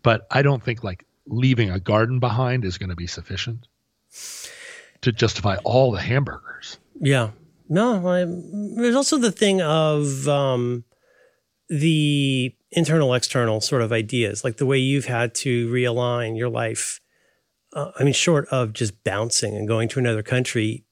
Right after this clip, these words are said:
Speaker 2: even though your kid lives here, you do have to realign some of your ideas because of the, the responsibilities or, or needs or however you wanna put it. But it's, it's also a question of, in some ways, that, and I have not by any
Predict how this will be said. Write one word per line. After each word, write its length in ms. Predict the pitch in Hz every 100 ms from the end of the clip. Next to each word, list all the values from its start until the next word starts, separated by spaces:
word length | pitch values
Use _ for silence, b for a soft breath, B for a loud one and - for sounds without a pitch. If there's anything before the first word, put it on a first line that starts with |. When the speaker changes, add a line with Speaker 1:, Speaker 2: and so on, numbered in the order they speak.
| -
Speaker 2:
even 160 | 120 123
though 80 | 113
your 100 | 104
kid 220 | - 113
lives 220 | 113 95
here, 320 | - 202 127 - B B
you 120 | 240
do 160 | 196 262
have 120 | 180
to 140 | 147
realign 680 | 127 123 113 120 120 110 127
some 140 | -
of 100 | 123
your 100 | 113
ideas 580 | 101 101 120 - 110 - _ _ -
because 240 | - 117
of 100 | 113
the, 220 | 110 113 110 - -
the 140 | 131
responsibilities 760 | 135 127 143 131 127 123 120 110
or, 120 | 113 113
or 100 | 139
needs 400 | 117 117 110 104
or 60 | 131
however 280 | 117 131 117
you 100 | 113
wanna 180 | 113 107
put 200 | - 123
it. 160 | 113 B B B B -
But 340 | 139 127 123 - -
it's, 360 | 135 - - -
it's 200 | 160 -
also 340 | 208 202 247 190
a 60 |
question 380 | 139 156 - 151
of, 80 | 123
in 60 |
some 240 | 113 160 160
ways, 420 | 127 117 110 -
that, 380 | 131 120 - - _ _ -
and 100 | 139
I 60 |
have 120 | 160
not 300 | 117 135 123 - -
by 100 | 117
any 460 | 127 120 104 110